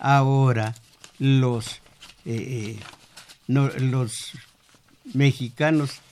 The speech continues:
en el Senado dicen que no estaría malo que, ah, eh, aceptáramos una ayuda. Estoy buscando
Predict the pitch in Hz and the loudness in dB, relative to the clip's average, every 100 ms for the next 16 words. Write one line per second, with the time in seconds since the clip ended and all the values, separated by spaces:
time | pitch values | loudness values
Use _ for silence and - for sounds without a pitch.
0 | _ - 123 123 170 147 - 127 107 104 | _ 0 2 4 2 0 -4 -4 -2 0
1 | 113 110 101 107 110 _ _ _ _ - | 0 0 -2 -8 -12 _ _ _ _ -6
2 | 113 143 - 143 123 - _ _ - 143 | 0 0 0 -2 -4 -6 _ _ -4 -2
3 | 160 160 - 156 139 131 117 113 101 95 | -2 -4 -6 -4 -2 -2 -2 -4 -4 -6
4 | 92 98 - _ _ _ _ _ - 131 | -10 -12 -16 _ _ _ _ _ -10 -8
5 | 110 - 113 - - 135 131 107 110 - | -8 -8 -10 -10 -16 -14 -14 -14 -20 -20
6 | - _ - _ - - - 123 139 135 | -20 _ -20 _ -20 -20 -8 -6 -4 -6
7 | - 143 151 139 117 - 127 123 107 104 | -4 -2 0 0 -4 -4 -4 -2 -4 -4
8 | 110 101 - 139 139 120 - 123 117 113 | -6 -6 -6 -4 -2 -4 -8 -6 -4 -4
9 | 107 | -6